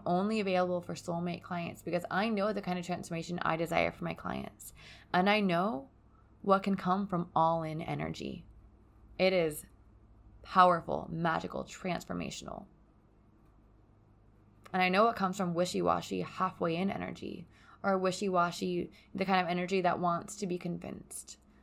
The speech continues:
that thinks prices need to be justified, that, that wants to see a million testimonials. <laughs> This is not, when I hire a mentor, I don't give a shit about testimonials,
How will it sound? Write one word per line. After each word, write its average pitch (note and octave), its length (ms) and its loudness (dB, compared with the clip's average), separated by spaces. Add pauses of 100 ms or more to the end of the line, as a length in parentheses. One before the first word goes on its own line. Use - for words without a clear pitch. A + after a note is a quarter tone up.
(400)
that F3 240 4
thinks F3+ 220 -4
prices F3+ 400 -6
need F3+ 200 -6
to F#3+ 60 -18
be F3+ 100 -4
justified, - 600 -6
that, F3+ 240 2
that F3+ 180 2
wants F#3 180 0
to G3 80 -4
see F#3+ 180 -4
a F3+ 40 0
million F3 360 0
testimonials. E3+ 1000 -4
<laughs> - 40 -20 (1160)
This A#3 140 4
is F#4 80 -2
not, A3 220 4
when F3+ 120 6
I A3 120 4
hire B3+ 300 2
a - 20 -4
mentor, C4 480 0 (420)
I A3+ 140 4
don't B3 200 0
give F#3+ 140 0
a - 60 -6
shit F3 340 0
about E3+ 200 0
testimonials, D#3+ 880 -8